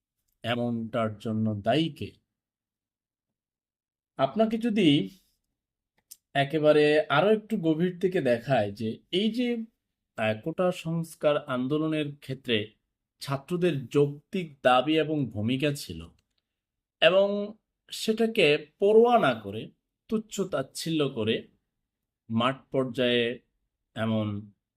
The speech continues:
করুণ পরিণতির দিকে নিয়ে যাওয়ার জন্য কর্তৃপক্ষের, আহ, দূরদর্শী চিন্তার অভাব রয়েছে, তুচ্ছ তাচ্ছিল্য করার কারণ রয়েছে, ছাত্র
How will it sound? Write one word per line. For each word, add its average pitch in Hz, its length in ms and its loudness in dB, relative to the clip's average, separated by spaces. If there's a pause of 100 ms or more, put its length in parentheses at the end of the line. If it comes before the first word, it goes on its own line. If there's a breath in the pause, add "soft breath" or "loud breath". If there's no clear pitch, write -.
(1040)
করুণ 226 360 6
পরিণতির 180 640 0
দিকে 151 240 -4
নিয়ে 131 300 0
যাওয়ার 143 400 0
জন্য 113 440 -2 (460)
কর্তৃপক্ষের, 165 960 -2 (840)
আহ, 98 160 -6
দূরদর্শী 202 720 4
চিন্তার 165 680 -2 (100)
অভাব 131 480 -4
রয়েছে, 117 460 -4 (560)
তুচ্ছ 160 300 -10
তাচ্ছিল্য 143 540 -4
করার 110 340 -4
কারণ 160 420 0
রয়েছে, 175 400 -6 (920)
ছাত্র 165 580 0